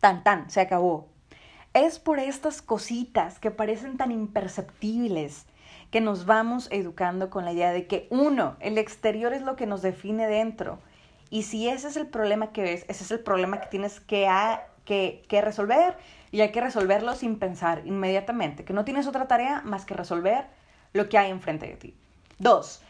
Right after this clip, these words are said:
que todo depende de ti y que terminas alimentando la ansiedad de que si no lo haces tú, si lo dejas de hacer, las cosas se van a salir de las manos y todo va a ser la catástrofe de tu vida y todo va a ser tu culpa.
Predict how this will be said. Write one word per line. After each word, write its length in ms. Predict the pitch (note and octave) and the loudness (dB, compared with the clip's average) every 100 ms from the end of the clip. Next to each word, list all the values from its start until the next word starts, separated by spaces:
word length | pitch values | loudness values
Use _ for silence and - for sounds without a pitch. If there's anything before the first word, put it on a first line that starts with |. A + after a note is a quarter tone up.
| - | -12
que 100 | - | -4
todo 160 | A3 C#4 | 0 6
depende 360 | E4 E4 D#4 D#4+ | 6 8 6 4
de 80 | |
ti 360 | D#4+ - A3+ A#3 | 0 -2 -4 -2
y 60 | A#3+ | -6
que 100 | A3 | -6
terminas 600 | - F#3 G3+ B3+ C#4+ D#4+ | -4 -2 -2 0 2 2
alimentando 800 | A3 A3+ G3+ E3+ E3 F#3+ G#3 A#3 | 0 -2 -2 -4 0 2 2 -2
la 120 | B3 | 0
ansiedad 460 | A3 F#3+ F3 E3+ F3+ | -2 -2 0 4 4
de 120 | F#3 | 2
que 100 | - | -8
si 140 | E3+ F3 | -6 -6
no 340 | E3+ G3 C4+ | -2 2 4
lo 160 | F4 C#4+ | 6 4
haces 380 | B3+ B3+ A#3 - | 2 -2 -14 -4
tú, 280 | - - - - - - | -2 -2 -6 -20 -20 -8
si 160 | G3+ | -2
lo 160 | E3+ D#3 | 0 4
dejas 440 | D#3+ C#4 D#4+ D#4+ | 8 8 8 0
de 80 | A#3+ | 0
hacer, 400 | G3 - - - - - - - - | -2 -2 -4 -6 -20 -20 -20 -20 -2
las 400 | G3+ G3+ G3 - | 4 4 2 -14
cosas 600 | - A#3 D4 E4 D#4+ D#4+ | 2 4 4 2 2 0
se 240 | - - F3+ | -12 -2 2
van 200 | E3+ C4+ | 2 0
a 40 | |
salir 280 | D#4 D4 C#4+ | -2 -2 2
de 80 | C#4 | 4
las 220 | A3 F#3 | 2 2
manos 480 | G#3 F#3 E3 F#3 - - | 0 0 -2 -6 -12 -12
y 160 | G3 - _ _ - | -12 -14 _ _ 2
todo 600 | - C4+ D4+ C4 F4 F#4 F#4 - G3+ | 6 6 6 2 0 0 -6 -16 2
va 80 | G#3+ | 2
a 60 | |
ser 100 | G#3 | 2
la 100 | G#3+ | -2
catástrofe 520 | G#3+ G3 F#3+ - F#3+ | -2 -2 -4 -4 -6
de 80 | F#3 | -6
tu 80 | F#3 | -4
vida 400 | G3 B3+ D4 D#4 | -4 -2 -2 -4
y 100 | - | -10
todo 640 | G#3 - C4 D4 D4 F4+ F#4 - - - - - E3 | -14 -4 0 0 0 -2 -2 -12 -20 -20 -20 -6 -2
va 60 | |
a 40 | F3 | -2
ser 160 | F3+ | -6
tu 160 | - - | -14 -12
culpa. 380 | - - - | -10 -12 -14